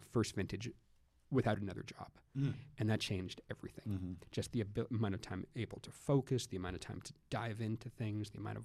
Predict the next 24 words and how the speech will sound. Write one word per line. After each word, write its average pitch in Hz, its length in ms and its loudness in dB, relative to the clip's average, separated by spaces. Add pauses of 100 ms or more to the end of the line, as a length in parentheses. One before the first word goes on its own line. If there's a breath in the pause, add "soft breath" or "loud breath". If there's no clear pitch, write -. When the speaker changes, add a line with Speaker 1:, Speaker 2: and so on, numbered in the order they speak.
(100)
Speaker 1:
ways 107 340 2
that - 160 -6
you 101 100 -6
can - 240 -8 (260 loud breath)
communicate, 139 580 8
serve - 280 -4
customers. 107 720 0 (140)
And 110 420 2 (540 loud breath)
yeah, 127 120 4
that 120 140 6
was 151 140 6
the 135 100 2
big 117 180 0
transition - 520 0
year - 140 -4
for - 280 -6
me, - 140 -10 (260 soft breath)
um, - 280 -2 (320 soft breath)
where 101 120 2
it's - 140 -6
like, - 140 -2 (120)
"Oh 117 220 4
man," 104 280 0
like, - 140 -8